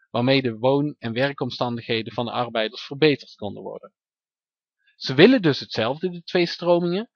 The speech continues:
ze willen het alleen op een heel andere manier voor elkaar krijgen. Het communisme is door die opstand, door die gewelddadige revolutie, behoorlijk radicaal.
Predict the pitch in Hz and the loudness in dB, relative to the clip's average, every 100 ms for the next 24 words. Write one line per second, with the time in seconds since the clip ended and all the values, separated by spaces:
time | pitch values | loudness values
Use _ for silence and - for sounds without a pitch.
0 | _ - 160 160 131 117 113 139 175 113 | _ -8 2 2 4 2 2 2 0 0
1 | 117 143 151 160 175 180 190 214 151 - | 0 2 2 2 2 2 4 4 2 -2
2 | 110 98 104 98 - - 98 101 _ - | -6 -4 -6 -6 -8 -12 -12 -12 _ -20
3 | _ _ - - 190 170 220 226 127 117 | _ _ -12 2 4 4 2 0 -2 -4
4 | - _ - 151 143 143 135 120 113 202 | -6 _ -4 -2 -2 -2 -2 -2 0 0
5 | - - 110 120 135 - 139 127 131 131 | 0 -4 -2 -4 -4 0 0 4 4 4
6 | 123 123 123 - 165 190 - 123 127 123 | 0 -2 -4 -2 -6 -6 -8 -8 -6 0
7 | 196 123 - 113 113 110 190 95 92 | 0 0 -4 -2 -2 0 0 2 -2